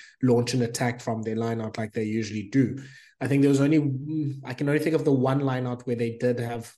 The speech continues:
ball off the top, and then, um, Van der Fleer carried quite well in the midfield. Most other lineouts they had to do, uh, maybe a little bit more conservative, like, moves just off, like, a,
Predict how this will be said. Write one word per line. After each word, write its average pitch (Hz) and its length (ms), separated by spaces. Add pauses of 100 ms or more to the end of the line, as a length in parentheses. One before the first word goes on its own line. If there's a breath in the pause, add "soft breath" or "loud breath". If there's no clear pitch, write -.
ball 123 200
off 123 100
the 120 60
top, 120 400
and 113 100
then, 117 240
um, 107 340 (260 loud breath)
Van 123 120
der 120 60
Fleer 127 260
carried 120 420
quite 117 280
well 117 240
in 113 80
the 113 80
midfield. 110 720 (560 loud breath)
Most 147 380
other 147 200
lineouts 127 500
they 127 80
had 120 160
to 139 80
do, 127 400
uh, 131 140
maybe 139 480
a 135 60
little 131 240
bit 127 160
more 123 200
conservative, 123 640
like, 113 200
moves 120 340
just - 300
off, - 360
like, 117 400 (300)
a, 131 80